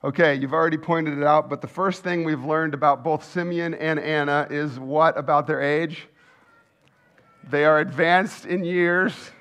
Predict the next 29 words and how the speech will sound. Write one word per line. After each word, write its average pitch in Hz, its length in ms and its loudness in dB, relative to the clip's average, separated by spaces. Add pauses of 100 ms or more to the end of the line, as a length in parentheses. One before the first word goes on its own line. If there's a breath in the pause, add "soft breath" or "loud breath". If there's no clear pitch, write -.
(1160 loud breath)
And, 156 360 0 (120)
and, 151 320 0
uh, 143 320 2
so - 140 -10
we've, 151 260 -4
we've, 127 280 -6
we've 139 220 -4
known 156 200 2
that 135 140 -4
they, 151 140 0
and, 147 200 -6
and 139 220 -4
look 190 100 -2
at 214 140 -8
their 185 120 -6
example. 151 540 -4
What 139 160 -4
else 175 160 0
do 185 140 -10
we 175 80 -4
see 170 260 -10
about 123 320 -2
them? 110 240 -10 (300)
That 143 160 -6
they're 147 160 0
both 165 380 -2
devoted 143 600 -6
to 160 120 -8
God. 127 520 -8